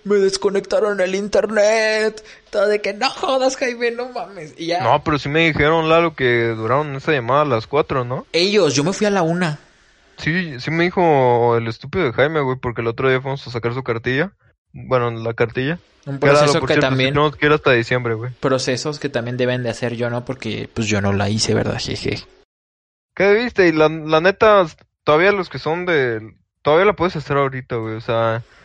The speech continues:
Speaker 2: lo más probable es que este pedo no
Speaker 1: Probablemente
Speaker 2: se,
Speaker 1: la haga.
Speaker 2: no se acabe, güey. Lo más
Speaker 1: Probablemente
Speaker 2: probable es
Speaker 1: la
Speaker 2: que no
Speaker 1: haga.
Speaker 2: lo hagas, pero gente, si son clases dos mil tres, que así le llaman, o si son de otro año,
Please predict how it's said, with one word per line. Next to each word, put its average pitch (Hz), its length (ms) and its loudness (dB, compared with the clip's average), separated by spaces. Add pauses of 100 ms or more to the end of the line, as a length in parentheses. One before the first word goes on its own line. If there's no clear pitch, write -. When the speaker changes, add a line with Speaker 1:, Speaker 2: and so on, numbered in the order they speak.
(160)
Speaker 2:
lo 127 80 -2
más 139 120 0
probable 151 240 4
es 175 60 4
que 175 60 4
este 165 140 6
pedo 165 40 4
no - 0 -
Speaker 1:
Probablemente 156 360 4
Speaker 2:
se, 139 60 4
Speaker 1:
la 113 140 2
haga. 107 160 2
Speaker 2:
no 104 80 0
se 151 80 -2
acabe, 135 360 2
güey. 151 160 -4
Lo - 0 -
más - 40 -16 (220)
Speaker 1:
Probablemente 135 360 4
Speaker 2:
probable 151 180 4
es 123 60 0
Speaker 1:
la 110 80 0
Speaker 2:
que 104 40 -2
no 120 60 0
Speaker 1:
haga. 127 80 0
Speaker 2:
lo 131 120 4
hagas, 147 220 2
pero 123 180 -2
gente, 143 260 -2
si 131 140 -4
son 139 180 -4
clases 147 260 -2
dos 143 120 -8
mil 127 220 -10
tres, 143 380 -4 (520)
que 127 100 -2
así 123 160 -4
le 131 120 0
llaman, 143 320 0 (340)
o 131 140 0
si 135 120 -4
son 139 200 0
de 156 60 4
otro 156 200 2
año, 160 280 2